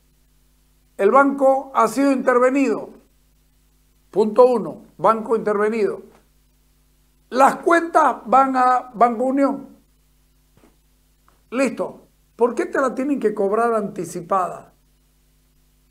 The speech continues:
Cuando vos vas y retires tu plata a Banco Unión, ¿te van a hacer el descuento o no, José? Entonces, ¿por qué tienen que hacerlo anticipado? Porque están buscando plata.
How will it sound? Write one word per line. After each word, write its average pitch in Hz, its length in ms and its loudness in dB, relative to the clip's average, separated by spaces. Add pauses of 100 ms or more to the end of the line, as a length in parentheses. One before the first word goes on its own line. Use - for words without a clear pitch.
(200)
Cuando 233 320 6
vos 381 160 2
vas 370 220 2
y 370 40 2
retires 294 460 -2
tu 269 140 -4
plata 302 320 4
a - 20 6
Banco 311 320 2
Unión, 339 260 -4
¿te 330 120 0
van 302 140 4
a 294 40 -2
hacer 277 220 2
el 294 80 -2
descuento 294 480 0
o 233 40 2
no, 254 140 0
José? 175 460 -2 (680)
Entonces, 240 340 -6
¿por 240 200 0
qué 320 140 -4
tienen 302 400 -2
que 214 160 2
hacerlo 240 460 -2
anticipado? 208 580 -6
Porque 185 220 -10
están 254 260 -12
buscando 254 400 -10
plata. - 560 -16